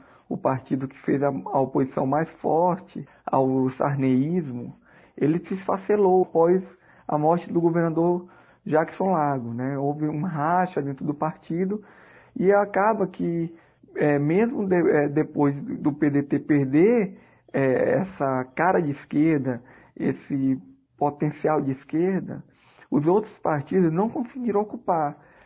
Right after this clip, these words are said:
esse espaço deixado pelo, pelo P D T. Mesmo o P C do B,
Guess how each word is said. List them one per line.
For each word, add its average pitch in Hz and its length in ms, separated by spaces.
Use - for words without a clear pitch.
esse 160 280
espaço 185 560
deixado 147 440
pelo, 135 460
pelo 135 180
P 135 160
D 131 140
T. 131 360
Mesmo 233 400
o 240 60
P 202 140
C 190 160
do 165 100
B, 143 540